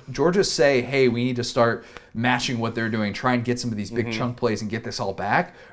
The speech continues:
Speaker 1: Or do they say, "No, we're gonna trust that Zamir White and James Cook, that combination, that one-two punch is going to work for us, and we're gonna shoot ourselves in the foot if we put this all on Stetson Bennett"?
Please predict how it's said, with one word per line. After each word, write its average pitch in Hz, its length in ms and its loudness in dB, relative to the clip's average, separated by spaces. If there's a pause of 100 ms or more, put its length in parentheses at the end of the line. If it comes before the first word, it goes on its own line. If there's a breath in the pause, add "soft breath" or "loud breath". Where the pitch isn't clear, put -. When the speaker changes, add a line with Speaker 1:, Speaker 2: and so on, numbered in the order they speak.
Speaker 1:
Or 131 60 2
do 143 100 4
they 151 140 6
say, 139 240 2
"No, 92 600 -2 (140 loud breath)
we're 107 100 -8
gonna 107 160 -4
trust 143 460 0
that 107 160 2
Zamir 117 340 -2
White 131 440 4 (200 loud breath)
and 85 100 -16
James 131 300 -4
Cook, - 300 -2
that 117 180 -4
combination, 135 600 -2
that 127 140 0
one-two 131 400 -2
punch 123 320 -2
is 104 120 -10
going 123 220 -2
to 123 100 -4
work 170 260 -4
for 117 320 4
us, - 160 0 (160 loud breath)
and 139 140 -6
we're 135 60 0
gonna 123 100 2
shoot 214 260 -2
ourselves 170 440 2
in 156 60 -6
the 110 60 -6
foot - 400 4
if 117 140 -8
we 127 80 0
put 131 280 -6
this 113 160 -4
all 117 140 2
on 101 120 -2
Stetson - 360 -6
Bennett"? 85 300 -10